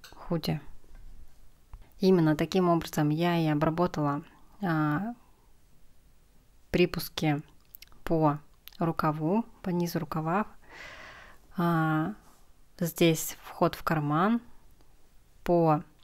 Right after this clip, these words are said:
а, низу изделия, разрез, горловина, край капюшона. Все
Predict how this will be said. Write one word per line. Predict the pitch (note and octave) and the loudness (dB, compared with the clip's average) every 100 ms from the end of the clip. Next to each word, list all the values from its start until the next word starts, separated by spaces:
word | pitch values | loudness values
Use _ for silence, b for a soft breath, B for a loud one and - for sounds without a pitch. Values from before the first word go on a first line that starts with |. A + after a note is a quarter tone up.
| - - - - G3 | -20 -20 -20 -12 -4
а, | D#3+ D#3+ | 0 2
низу | E3 F3 - D3+ D#3+ - | 2 0 0 -2 -2 -4
изделия, | F3 F3 - D#3 F3+ G#3 G#3 - | -4 -4 0 0 2 0 -2 -2
разрез, | F3 D#3+ - E3 F#3+ - - B B B B B B B - | -2 -2 -2 -2 -2 -4 -16 B B B B B B B -6
горловина, | E3+ E3 D#3+ D3+ D#3 F#3+ F#3 F3+ E3+ - | -4 -2 0 0 0 0 2 0 -4 -10
край | - E3 D#3 D3 | -2 0 2 0
капюшона. | - - E3 - E3 G3 G#3 G#3 - | -4 -6 -8 -2 0 0 -2 -4 -10
Все | - G3+ G#3+ F#3 | -6 -2 0 -2